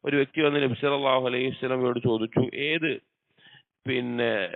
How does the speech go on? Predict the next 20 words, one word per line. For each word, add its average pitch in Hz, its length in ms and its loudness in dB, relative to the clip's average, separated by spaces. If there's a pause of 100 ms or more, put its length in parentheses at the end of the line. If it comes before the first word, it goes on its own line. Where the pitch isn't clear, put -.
(120)
നാടാണ് 120 500 2
അല്ലെങ്കിൽ 113 320 -4
ഏത് 113 180 -4
സ്ഥലമാണ് 123 560 0
അള്ളാഹുവിന് 113 380 0
ഏറ്റവും 113 320 -4
ഇഷ്ടമുള്ളത്, 110 600 -2
ഏതാണ് 110 380 -2
അള്ളാഹുവിന് 110 320 -2
ഏറ്റവും 113 280 -4
വെറുപ്പുള്ളത്?" 107 580 -4 (540)
ഖാല, 139 200 2
അപ്പോൾ 143 180 0
നബി 139 80 2
സല്ലല്ലാഹു 147 440 0
അലൈഹി 123 180 -2
വസല്ലം 123 340 -4
പറഞ്ഞു, 120 540 0
"ലാ 135 200 0
അദ്രി 131 580 -4